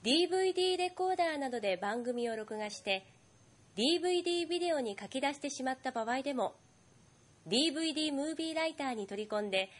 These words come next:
シーエムをカットすることができます。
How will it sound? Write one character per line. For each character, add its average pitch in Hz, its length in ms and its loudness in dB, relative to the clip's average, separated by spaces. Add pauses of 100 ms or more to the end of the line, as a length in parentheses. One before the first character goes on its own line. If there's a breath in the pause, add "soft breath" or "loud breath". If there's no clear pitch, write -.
(220 loud breath)
シ 254 260 0
ー 294 80 2
エ - 20 -2
ム 285 120 2
を 277 120 2
カ 294 140 -2
ッ 349 60 -2
ト 302 100 -6
す 277 140 -6
る 254 80 -2
こ 254 120 -6
と 277 80 -4
が 269 100 -4
で 202 100 -6
き - 120 -8
ま 156 80 -8
す。 - 240 -10